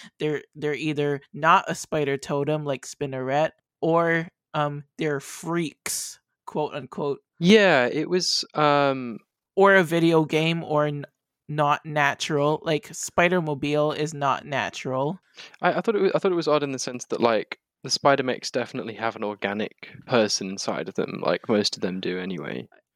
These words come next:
Speaker 1: I guess the wasps couldn't find an opening inside the mechs just to, uh, sting their pilot.
Speaker 2: Yeah, something like that.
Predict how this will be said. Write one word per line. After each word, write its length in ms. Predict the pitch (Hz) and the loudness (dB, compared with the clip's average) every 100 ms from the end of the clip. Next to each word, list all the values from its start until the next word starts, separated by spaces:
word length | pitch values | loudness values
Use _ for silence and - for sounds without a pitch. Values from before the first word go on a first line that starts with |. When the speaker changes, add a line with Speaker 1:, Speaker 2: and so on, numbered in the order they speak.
| _ _ | _ _
Speaker 1:
I 120 | - 175 | -12 -10
guess 400 | 151 165 175 - | -4 -4 -4 -6
the 140 | 180 | -6
wasps 680 | 147 147 151 - - - - | -4 -2 -2 -2 -10 -14 -14
couldn't 440 | - 190 170 - | -6 -6 -6 -10
find 320 | - 160 156 | -8 -6 -6
an 140 | 147 139 - | -8 -10 -6
opening 560 | 156 151 170 160 160 | -6 -4 -6 -6 -8
inside 500 | 151 160 - 147 147 | -8 -8 -4 -4 -4
the 80 | 147 | -6
mechs 440 | 139 147 - - - | -4 -4 -6 -10 -10
just 260 | - 139 - | -8 -8 -10
to, 160 | 151 135 | -8 -6
uh, 40 | |
sting 540 | 127 - - 151 143 135 | -6 -10 -8 -8 -6 -6
their 160 | 135 | -8
pilot. 560 | 127 - 131 147 165 175 _ _ - | -6 -4 -4 -2 -2 -4 _ _ -8
Speaker 2:
Yeah, 200 | 135 120 | -4 -4
something 380 | - 165 131 | -4 -6 -6
like 220 | 101 95 - | -4 -4 -6
that. 220 | - - | -12 -16